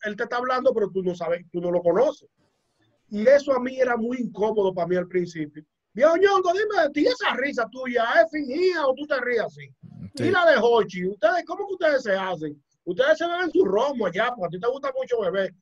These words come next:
Speaker 1: Ustedes tienen sus mujeres que van allá a la cabina y salen después del", pero una clase de pregunta.
Speaker 2: ¿Cuál es la, cuál es la de Hochi? ¿Cuál? Dime tú, ¿cuál es la de
Speaker 1: ¿Cuál, cuál es la de Hochi? La Hochi le gusta la vieja, ¿verdad? A él le gusta la tiguerita. A Correa yo sé que es un perverso, se,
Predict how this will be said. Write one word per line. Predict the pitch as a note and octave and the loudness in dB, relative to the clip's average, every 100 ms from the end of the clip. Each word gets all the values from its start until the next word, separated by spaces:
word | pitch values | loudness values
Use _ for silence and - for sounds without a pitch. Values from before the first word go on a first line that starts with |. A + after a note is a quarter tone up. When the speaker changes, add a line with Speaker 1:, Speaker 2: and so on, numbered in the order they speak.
| _ | _
Speaker 1:
Ustedes | - - E4+ | -6 -2 0
tienen | G#4 G#4 G#4+ | 0 -4 -4
sus | E4+ | -4
mujeres | E4 A3+ A3 B3 C#4 B3 | -2 -2 0 0 0 0
que | G3+ | 0
van | G3 A3+ | 0 -2
allá | G3 F3 | -4 -6
a | A#3 | -6
la | A#3 | -8
cabina | F3+ D3 D#3+ A3+ G#3+ | -10 -8 -8 -6 -6
y | |
salen | D3+ D3+ F#3 | -6 -8 -8
después | F#3 E3 F3 | -8 2 2
del", | D#3+ D#3 - _ | 2 -6 -20 _
pero | - F#3 | 4 4
una | G#3+ A#3 | 4 2
clase | B3+ B3+ C4+ | 0 4 4
de | C4+ | 4
pregunta. | C4 B3+ C4+ B3 G3+ G3+ - - _ | 4 4 4 2 0 -4 -4 -16 _
Speaker 2:
¿Cuál | A#3+ C4+ | 10 12
es | C#4+ | 12
la, | |
cuál | D4 | 10
es | - - - - - | 4 -8 -8 -14 -12
la | - | 4
de | A3 | 8
Hochi? | F3 D#3 | 8 6
¿Cuál? | F#3 F#3+ | 4 6
Dime | G#3 G3 | 4 4
tú, | D#3 B2+ | 0 0
¿cuál | E3+ E3+ | 2 4
es | |
la | A#2+ | 6
de | F5 | 6
Speaker 1:
¿Cuál, | F5+ | 4
cuál | - D4+ E4+ | 4 6 8
es | |
la | D#4 | 8
de | D4 A3+ | 8 8
Hochi? | A#3+ A3 G3+ | 6 6 4
La | G3+ | 2
Hochi | A3+ D4+ | 0 -2
le | F4 | -4
gusta | E4 C#4+ D#4 | -4 -4 -2
la | B3 | 0
vieja, | F#3 A3 A3 F3+ | 2 2 2 2
¿verdad? | G#3 F#3 | -2 -4
A | E3+ A#3 A#3+ | -4 -4 -4
él | C4+ | -4
le | |
gusta | D4 D4 A3+ | -4 -4 -2
la | G#3+ | -2
tiguerita. | F#3+ E3+ C#3+ C#3+ - - _ _ _ - | -4 -6 -8 -10 -14 -20 _ _ _ -6
A | F3 | -4
Correa | F3 F#3+ F#3 A#3 | 0 2 2 0
yo | C4+ | 0
sé | C4 | -4
que | C4 | -8
es | A#3+ | -10
un | C4+ | -4
perverso, | C#4+ C4 F3 G3 A3 E3+ | -4 0 2 2 0 -6
se, | D3+ | -4